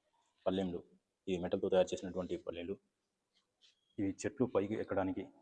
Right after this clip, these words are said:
వాళ్ళు ఏర్పాటు చేసినటువంటి మేకు అంటారంట. ఇక్కడ కొన్ని మందు గొట్టాలు అంటున్నారు వీళ్ళు, గొట్టాలు ఏర్పాటు చేస్తున్నారు వీళ్ళు. ఉంది, ఎలుకల బోనులా ఉంది ఇది.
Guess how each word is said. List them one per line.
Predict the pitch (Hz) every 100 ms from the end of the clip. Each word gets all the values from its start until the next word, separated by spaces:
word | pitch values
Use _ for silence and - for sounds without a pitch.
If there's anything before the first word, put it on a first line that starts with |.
| _ _ -
వాళ్ళు | 95 92 87 - -
ఏర్పాటు | 92 92 85
చేసినటువంటి | - 90 87 87 92 123 - _ _ _ _ _ _ _ _ 95
మేకు | 92 92 90
అంటారంట. | 85 85 82 117 - _ _ _
ఇక్కడ | - 95
కొన్ని | 90
మందు | 92 98
గొట్టాలు | 95 92 90
అంటున్నారు | 85 85 85
వీళ్ళు, | 110 120 _ _ 95
గొట్టాలు | 87 90
ఏర్పాటు | 85 87 _
చేస్తున్నారు | - 82 85
వీళ్ళు. | 104 143 _ _ _ _ _ _ _ _ _ _ _ _ _ _ _ _ _ _ _ _ _ _ _ _ _ _ _ _ _ _ _ _ _ -
ఉంది, | 90 113 143 - - _ _ _ _ _ _ _ _ -
ఎలుకల | 92 - 90
బోనులా | 92 87 87
ఉంది | 87
ఇది. | 87